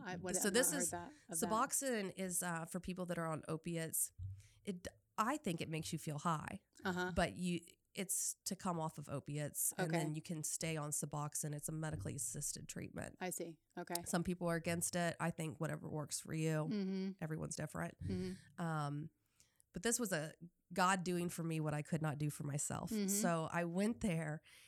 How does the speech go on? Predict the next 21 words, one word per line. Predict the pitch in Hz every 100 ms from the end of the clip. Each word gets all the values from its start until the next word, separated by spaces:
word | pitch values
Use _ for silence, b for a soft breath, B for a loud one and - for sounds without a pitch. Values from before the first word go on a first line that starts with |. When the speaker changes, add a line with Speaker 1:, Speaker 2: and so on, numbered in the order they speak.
| B B _
Speaker 2:
and | 196
it | 160 -
turned | 226 208
out | 190
the | 160
day | 156 185
before | 208 202 202 180
I |
went | 175 170 170
there, | 156
the | 156
D | 147 170 165 170
E | 160
A | 160
had | 160 151
come | - 147 - 160 170 _ B B B B -
and, | 175
like, | 165 156 170
raided | 175 180 180 143
the |
place. | 175 - 190 - 190 - -